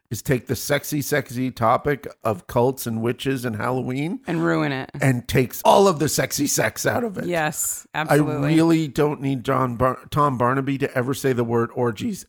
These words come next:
Speaker 1: ever again.
Speaker 2: Ever.
Speaker 1: Never.
Speaker 2: Never.
Speaker 1: Never. It's worse than Barnaby and Joyce watching the porn.
Speaker 2: <sighs> We, we have, it's my fault.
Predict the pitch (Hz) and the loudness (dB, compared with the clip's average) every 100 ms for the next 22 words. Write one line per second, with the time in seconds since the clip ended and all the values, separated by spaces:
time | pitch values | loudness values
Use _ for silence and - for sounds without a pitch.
0 | - 135 110 120 120 240 202 170 147 135 | -2 0 2 2 2 0 -2 -2 -2 -4
1 | 123 - _ _ _ - 123 123 113 - | -4 -8 _ _ _ -8 -2 0 0 0
2 | - 170 147 127 120 117 _ - 120 220 | -6 -4 -4 -4 -8 -8 _ -8 -6 -6
3 | 165 180 _ - _ - 160 160 180 220 | -8 -18 _ -20 _ -2 -2 0 4 2
4 | 214 180 165 131 - _ - 170 185 156 | 2 -4 -6 -6 -14 _ 2 2 2 0
5 | 165 160 143 135 - 156 160 151 135 143 | -2 -2 -4 -6 -2 0 2 0 0 0
6 | 147 131 120 139 139 247 208 _ _ - | 0 -2 -2 -2 0 0 -2 _ _ -20
7 | 131 120 107 - _ 196 285 247 214 220 | -18 -18 -20 -20 _ -4 -4 -4 -4 0
8 | 285 240 208 151 - - - - _ - | 0 0 -2 -4 -16 -16 -14 -16 _ -6
9 | 208 214 208 196 175 156 156 | -2 2 2 4 2 2 2